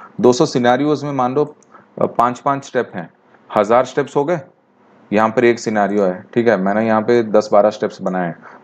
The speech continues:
मान लो ऐसे दो सौ scenarios हैं एक feature file में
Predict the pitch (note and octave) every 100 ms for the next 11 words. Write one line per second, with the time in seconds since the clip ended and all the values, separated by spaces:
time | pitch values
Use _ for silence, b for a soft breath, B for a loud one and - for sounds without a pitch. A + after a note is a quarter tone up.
0 | - G#2+ A#2+ B2+ B2+ A#2 A2+ - C3 C3
1 | A2+ A2+ G#2+ G#2+ G#2+ G#2 G#2 F#2+ G#2 F#2+
2 | F#2+ F2 F2+